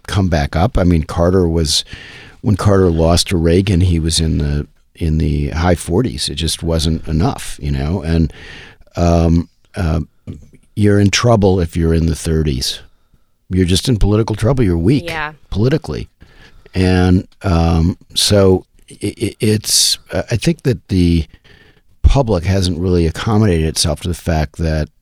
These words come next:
Speaker 1: the emperor has no clothes. You know, it's, it's not working. That's not to say he can't bounce back. You know, there's a decent chance that, uh,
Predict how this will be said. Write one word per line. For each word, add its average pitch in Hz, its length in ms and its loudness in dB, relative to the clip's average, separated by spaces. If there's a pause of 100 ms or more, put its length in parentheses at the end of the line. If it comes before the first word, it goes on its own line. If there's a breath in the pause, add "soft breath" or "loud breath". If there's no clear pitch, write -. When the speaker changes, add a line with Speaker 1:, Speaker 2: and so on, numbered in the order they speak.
Speaker 1:
the 87 140 -2
emperor 85 280 0
has 82 180 0
no 76 120 -2
clothes. 71 600 -2
You 80 140 -2
know, 78 100 -2
it's, - 460 -4
it's 87 160 -4
not 101 180 0
working. 90 320 -2
That's 117 220 -4
not 190 160 0
to 226 80 -4
say 156 160 2
he 113 60 0
can't 98 260 0
bounce 92 260 0
back. 90 480 0 (580 loud breath)
You 117 100 0
know, 104 160 4
there's 104 200 4
a 110 60 0
decent 110 420 2
chance 104 480 2
that, 90 240 0
uh, 82 320 2